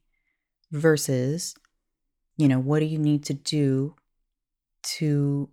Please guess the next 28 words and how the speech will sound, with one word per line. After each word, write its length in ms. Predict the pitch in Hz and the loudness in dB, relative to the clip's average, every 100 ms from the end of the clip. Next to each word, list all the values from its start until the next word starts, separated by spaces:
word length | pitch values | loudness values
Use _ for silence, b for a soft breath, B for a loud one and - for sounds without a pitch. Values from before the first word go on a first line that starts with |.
| - 147 | -14 -6
be 200 | 151 - | -6 -4
able 380 | - 143 139 143 | 0 0 2 -2
to 160 | 143 143 | -4 -6
do 220 | 139 131 | -2 -2
the 80 | 139 | -2
things 640 | - 165 170 170 - - _ _ - | -2 0 0 -2 -4 -8 _ _ -4
that 160 | 135 | -4
take 220 | - 135 - | -2 -4 -4
care 380 | - 123 123 - | -2 -2 -2 -4
of 160 | 123 | -6
your 80 | 123 | -6
body 480 | 123 - - - _ _ _ _ _ _ _ | -6 -8 -10 -14 _ _ _ _ _ _ _
and 100 | 143 | 2
to 80 | 139 | 2
take 220 | 131 131 | 2 0
care 180 | - 143 | 0 -2
of 100 | 139 | 0
your 120 | 135 - | -2 0
animal 320 | 143 139 135 | 4 6 4
body 360 | 131 123 120 123 | 2 -2 -4 -4
specifically 1000 | - - - - 139 131 - 117 117 139 _ _ _ _ _ _ | -6 -4 -2 -2 -2 -4 -4 -6 -6 -10 _ _ _ _ _ _
so 180 | - 147 | -4 -2
that 120 | 135 | 0
you 80 | 135 | -2
can 140 | 135 135 | 0 0
be 100 | 131 | -2
happy 500 | - 131 - 127 - | 0 -2 0 -4 -2
enough. 640 | 139 143 135 120 - - | 0 2 2 0 -6 -18